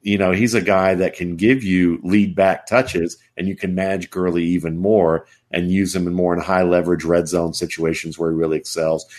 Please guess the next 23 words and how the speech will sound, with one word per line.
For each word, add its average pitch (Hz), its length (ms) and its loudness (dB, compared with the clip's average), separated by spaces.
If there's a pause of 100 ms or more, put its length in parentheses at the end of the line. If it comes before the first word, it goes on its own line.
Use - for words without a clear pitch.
(160)
or - 80 -4
maybe 87 240 2
certain - 320 -4
types 87 300 -4
of 80 100 -16
pass 85 320 -4
receiving 82 560 -4
or 78 120 -6
certain 82 300 -6
plays 82 360 -2 (360)
where 82 440 4
they 85 220 2
feel 85 280 2
like 85 460 4
they 87 200 0
can 80 300 -6 (520)
limit 104 640 2
the 90 160 2
number 104 460 2
of 90 160 -2
touches 80 560 -2
and 85 220 -6
then 82 200 -6